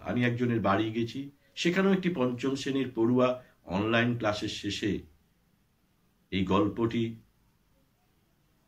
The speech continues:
বলছে, গল্প নয়, নিদারুণ বাস্তব,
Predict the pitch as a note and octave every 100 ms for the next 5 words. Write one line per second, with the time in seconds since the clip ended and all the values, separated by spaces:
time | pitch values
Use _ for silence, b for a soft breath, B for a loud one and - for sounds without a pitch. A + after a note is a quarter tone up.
0 | _ _ _ D2+ G#2 A2+ - D#2+ - E2+
1 | G2 - G#2 E2+ - - E2+ F#2+ G#2+ A2
2 | G#2+ G2 E2 - - - G#2 F#2